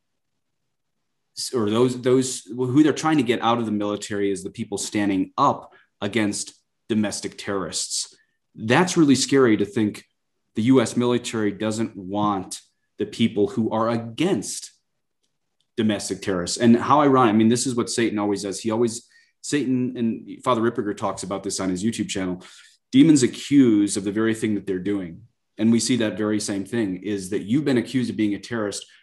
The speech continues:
being the one person who doesn't want to see domestic terrorists take over this country. And, and so, you know, be, take great courage in that, Emily, that,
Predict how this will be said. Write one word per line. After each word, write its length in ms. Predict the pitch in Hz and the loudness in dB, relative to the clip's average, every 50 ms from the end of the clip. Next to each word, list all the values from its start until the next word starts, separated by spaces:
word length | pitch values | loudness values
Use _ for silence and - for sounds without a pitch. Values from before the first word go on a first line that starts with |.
| _ _ - | _ _ -6
being 440 | 113 147 190 202 185 190 185 175 175 | -2 0 2 4 4 4 4 2 2
the 140 | 143 139 | 2 0
one 400 | 131 123 113 127 147 151 160 147 | 0 0 0 0 0 2 0 -2
person 340 | 147 - 147 147 143 - 147 | -2 -2 -4 -2 -2 -2 -4
who 240 | 139 - 170 170 160 | -2 -2 -4 -6 -6
doesn't 460 | 135 127 135 151 180 185 208 180 - 131 | -6 -6 -4 -4 -4 -2 -4 -4 -2 0
want 180 | 131 123 120 | 0 0 0
to 80 | - 117 | -2 -8
see 180 | - - 123 | -4 -2 -4
domestic 540 | 113 110 113 107 107 104 98 - - 101 - | -2 0 0 0 0 0 -2 -4 -8 -8 -10
terrorists 720 | - - 113 104 101 95 92 - - - - - - - | -8 -6 -4 -4 -4 -4 -6 -8 -8 -8 -6 -4 -6 -4
take 260 | - - 127 110 107 | -4 -2 -4 -2 0
over 240 | 117 104 98 98 95 | -2 -2 -2 -2 -4
this 160 | 92 92 - | -6 -6 -8
country. 500 | - - 101 92 90 - 87 80 76 - - - - - - - - - - - | -8 -8 -6 -6 -6 -6 -8 -10 -10 -12 -16 -18 -18 -18 -16 -18 -18 -14 -4 2
And, 380 | 160 - 123 127 - - 127 | 4 6 6 6 4 2 2
and 120 | 139 123 120 | 2 2 4
so, 340 | - 139 127 127 - - - | 4 4 4 2 0 -6 -10
you 160 | - 139 147 | 2 6 6
know, 80 | 139 131 | 6 6
be, 360 | 131 156 202 220 202 180 - - _ _ - | 6 4 2 2 2 0 -6 -14 _ _ -8
take 220 | - 160 185 190 - | 0 2 0 2 4
great 180 | 180 175 147 | 2 2 2
courage 300 | - - 135 156 165 - | 2 0 0 0 0 0
in 80 | 117 104 | 0 -2
that, 160 | 101 95 98 | -2 -4 -6
Emily, 320 | 90 101 104 104 101 104 | -6 -4 -4 -2 -2 -2
that, 180 | 95 101 98 - | -4 -4 -8 -8